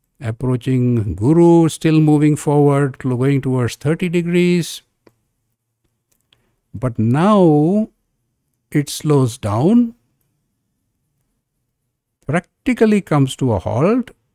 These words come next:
and reverses direction, Vakragati again. And in fact, when it's reverse direction in Vakragati, you see it looks bigger also. Because that's point in time, it's closer to the earth.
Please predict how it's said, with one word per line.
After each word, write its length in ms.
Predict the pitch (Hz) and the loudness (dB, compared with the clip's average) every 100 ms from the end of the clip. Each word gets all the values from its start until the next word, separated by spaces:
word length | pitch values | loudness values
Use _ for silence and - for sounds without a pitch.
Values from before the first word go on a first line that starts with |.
| _ | _
and 220 | 214 208 | 0 0
reverses 720 | 123 143 127 147 156 - 131 | 2 0 2 0 0 -2 -4
direction, 520 | 110 101 90 - - - _ _ | -4 -6 -6 -10 -18 -20 _ _
Vakragati 720 | 131 135 - 127 117 117 120 | -6 -6 -4 -2 -2 -2 -2
again. 440 | 107 104 85 80 - _ _ _ _ _ _ | -2 -4 -6 -8 -16 _ _ _ _ _ _
And 160 | - 117 | -4 -2
in 120 | 117 | -2
fact, 260 | - 202 208 | 0 0 0
when 160 | 143 | -2
it's 160 | 127 117 | -2 -2
reverse 400 | 117 160 233 214 | -2 0 0 0
direction 420 | 160 151 139 - | 0 -2 -2 -2
in 100 | 135 | -2
Vakragati, 500 | 120 117 131 117 117 | -4 -6 -6 -6 -4
you 160 | 156 151 | -4 -4
see 220 | - 185 | -6 -6
it 100 | 160 | -6
looks 420 | 78 95 208 - | -4 -2 -2 -4
bigger 460 | - 127 127 139 117 | -6 -2 0 0 0
also. 340 | 104 - 90 - _ _ _ _ _ _ _ _ _ _ _ _ _ _ - | -2 -6 -12 -12 _ _ _ _ _ _ _ _ _ _ _ _ _ _ -10
Because 280 | 123 139 123 | -4 -2 -2
that's 440 | 127 170 - - _ _ _ _ | -2 -4 -8 -18 _ _ _ _
point 300 | - 165 208 | -2 2 4
in 160 | 190 139 | 2 -2
time, 360 | 143 139 147 180 | -2 0 2 2
it's 160 | 147 | -2
closer 760 | - - 175 185 180 175 175 156 | -8 -4 0 2 2 2 0 0
to 160 | - | -4
the 180 | 135 120 | -6 -6
earth. 320 | 101 92 - | -8 -10 -12